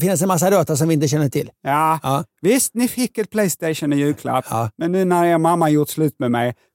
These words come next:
Speaker 2: så vill jag ha tillbaka det.
Speaker 1: Ja, men han kanske vill ha det hemma hos sig så att barnen kan köra epatraktor och
Speaker 2: Ja.
Speaker 1: spela spel hemma hos sig istället.
Speaker 2: Ja, du
Speaker 1: Ja.
Speaker 2: har rätt.
Speaker 1: Ja.
Speaker 2: Men om vi bara tittar på juridiken då.
Speaker 1: Mhm.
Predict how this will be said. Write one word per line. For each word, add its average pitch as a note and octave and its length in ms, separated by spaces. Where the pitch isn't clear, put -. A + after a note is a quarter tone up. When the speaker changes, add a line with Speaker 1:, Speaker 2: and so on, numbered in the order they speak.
Speaker 2:
så A2+ 80
vill A#2 140
jag A2+ 80
ha A2+ 120
tillbaka A2+ 500
det. A#3 240
Speaker 1:
Ja, - 100
men A2 80
han A2+ 80
kanske C3+ 240
vill C3+ 80
ha C3+ 120
det B2+ 60
hemma C#3+ 200
hos C#3+ 140
sig E3+ 300
så C#3 100
att - 60
barnen C#3 260
kan C3 140
köra C#3 180
epatraktor B2+ 480
och C3 60
Speaker 2:
Ja. B2 40
Speaker 1:
spela C#3+ 160
spel C3+ 240
hemma C#3 140
hos C#3+ 140
sig G3 280
istället. C3+ 360
Speaker 2:
Ja, B2+ 120
du D#3+ 140
Speaker 1:
Ja. G3 60
Speaker 2:
har G3 160
rätt. - 220
Speaker 1:
Ja. A2+ 180
Speaker 2:
Men C4 140
om C4+ 80
vi C#4 80
bara C4 180
tittar G3+ 240
på C3 80
juridiken B2 500
då. - 300
Speaker 1:
Mhm. C#3 260